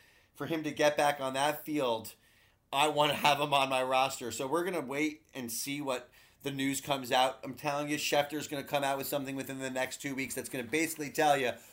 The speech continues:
when his best case scenario is to be back. And then let's just start doing the math, because if they're gonna tell you, "Well, he'll be back for week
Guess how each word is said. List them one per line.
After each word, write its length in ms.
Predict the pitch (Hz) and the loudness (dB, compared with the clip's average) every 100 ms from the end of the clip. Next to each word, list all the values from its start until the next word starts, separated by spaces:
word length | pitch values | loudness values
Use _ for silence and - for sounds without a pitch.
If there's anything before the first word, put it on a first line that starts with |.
| - | -14
when 360 | 139 151 147 143 | -2 2 2 0
his 260 | 135 131 | -4 -6
best 420 | 104 101 156 160 | -6 2 4 2
case 240 | - 165 156 | 0 -2 -2
scenario 520 | 147 135 139 135 131 | -2 0 2 2 0
is 100 | 127 | -2
to 80 | 139 | -4
be 140 | 117 | -4
back. 420 | 113 127 160 - - - - | 0 2 2 -2 -20 -20 -12
And 180 | - 131 | -6 -2
then 220 | 135 143 | 0 0
let's 200 | 147 139 | 0 -2
just 140 | - 143 | -2 0
start 280 | 156 147 123 | 0 0 0
doing 220 | 151 151 | 0 0
the 80 | 143 | 2
math, 440 | 156 180 135 - | 4 4 4 -4
because 340 | 131 185 175 - - - - - | -2 0 0 -6 -18 -20 -20 -10
if 140 | 156 156 | -2 2
they're 160 | 156 | 2
gonna 140 | 156 147 | 2 0
tell 260 | 202 202 | 2 4
you, 100 | 196 | 2
"Well, 280 | 160 185 185 | 2 4 4
he'll 140 | 196 | 4
be 120 | 196 185 | 2 6
back 280 | 180 170 | 6 6
for 140 | - 156 | 2 -2
week 220 | 156 151 | -2 -4